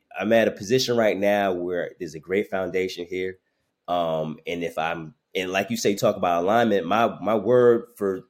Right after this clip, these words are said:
this year has been momentum. But I look back at, at certain moments of my career and my personal life of when I just followed the momentum and I followed it.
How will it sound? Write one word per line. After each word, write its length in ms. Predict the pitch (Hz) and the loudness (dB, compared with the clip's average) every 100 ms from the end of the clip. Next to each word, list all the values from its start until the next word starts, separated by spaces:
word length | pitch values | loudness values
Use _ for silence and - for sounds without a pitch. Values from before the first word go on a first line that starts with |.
| _ - | _ 0
this 240 | 117 - | 0 2
year 420 | 110 113 101 90 | 2 4 6 2
has 180 | 98 92 | 0 -2
been 160 | 98 92 | -2 -2
momentum. 520 | 85 90 143 107 80 | -2 2 4 2 0
But 120 | 92 | 0
I 60 | 123 | 4
look 280 | 131 131 | 4 2
back 360 | 117 107 - - _ _ _ _ _ _ _ | 2 2 0 -8 _ _ _ _ _ _ _
at, 220 | 98 95 - | -2 -2 -2
at 140 | 92 | -4
certain 320 | - 120 104 | 2 2 4
moments 360 | 107 110 104 - | 4 4 2 -2
of 80 | 90 | -4
my 160 | 95 | -2
career 380 | 101 101 110 113 | -4 -4 0 0
and 80 | 95 | 2
my 160 | 87 85 | 0 -4
personal 420 | - 131 120 98 | -2 -2 0 -2
life 280 | 90 90 - | -2 -4 -6
of 140 | 87 85 | -14 -8
when 200 | 95 90 | -6 -2
I 300 | 90 85 - _ | -2 -4 -8 _
just 260 | 104 - - | -8 -8 -6
followed 320 | 95 92 85 | -4 -2 -4
the 80 | 85 | -8
momentum 480 | 85 82 87 78 - _ - | -8 -6 -6 -8 -14 _ -6
and 120 | 92 | -2
I 100 | 90 | -2
followed 500 | - 107 104 95 76 | -2 -2 0 0 -4
it. 140 | - | -12